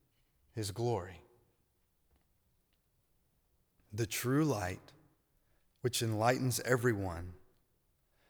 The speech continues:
has come into the world and pitched his tent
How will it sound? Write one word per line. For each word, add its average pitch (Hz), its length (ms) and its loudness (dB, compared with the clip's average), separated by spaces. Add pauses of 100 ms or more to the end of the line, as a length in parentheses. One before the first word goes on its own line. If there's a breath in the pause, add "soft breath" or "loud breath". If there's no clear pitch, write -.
(140)
has 113 220 -2
come 160 340 0
into 170 280 -2
the 156 100 0
world 104 560 -4 (1080 soft breath)
and 127 280 -2
pitched 160 340 0
his 160 240 0
tent - 560 -4